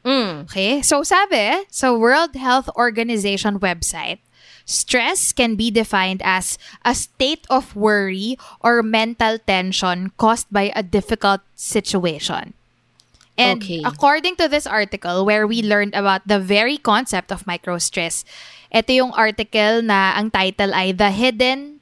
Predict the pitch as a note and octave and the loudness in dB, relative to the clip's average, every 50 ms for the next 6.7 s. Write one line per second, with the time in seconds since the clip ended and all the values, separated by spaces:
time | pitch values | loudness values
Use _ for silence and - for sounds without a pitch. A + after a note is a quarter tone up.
0 | _ _ - A#3+ A3 G#3+ G#3+ A#3 D4 F#4 G#4+ G#4+ - - A#3 A3+ - G#3+ G3+ G3+ | _ _ 2 2 4 4 4 4 4 2 0 0 0 2 0 0 0 -2 -2 -2
1 | G3+ G#3 - G#3 G#3 G3+ G3+ - - - A3+ G#3+ A#3+ E4 F4 - - - - - | -2 0 0 0 0 0 0 -2 -2 0 0 2 2 2 0 -2 -4 -6 -8 -14
2 | - - - - - - - - A#3+ G#3+ G#3 G#3 G3 G3 F#3 F3+ G3 A#3 B3 B3+ | -20 -20 -20 -20 -20 -10 -4 0 0 0 0 0 0 2 2 2 2 2 2 2
3 | B3 A3+ A#3+ A#3 G#3+ F#3+ F#3 G#3 G3 - G#3+ G#3 - - G3+ F#3+ F3 E3+ F3 F3 | 2 2 0 0 0 0 -2 -2 0 -2 -4 -4 -4 -2 -4 -4 -4 -4 -6 -6
4 | F3+ G#3+ D4 E4 - - - - _ _ - - - B3 B3 A#3 C4+ B3+ G3+ A3 | -4 -4 -4 -6 -6 -10 -18 -20 _ _ -6 0 2 2 4 4 2 2 4 2
5 | G3 F3+ F3 F3 F#3 G#3 A#3 B3 - _ _ _ _ _ _ - - - - - | 2 2 0 -4 -6 -6 -8 -10 -12 _ _ _ _ _ _ -12 -10 -6 -2 0
6 | D#4 D#4 E4 E4 - - - - C4+ C#4+ C#4 - - - | 0 0 0 -2 -4 -8 -4 -2 0 2 2 2 -2 -4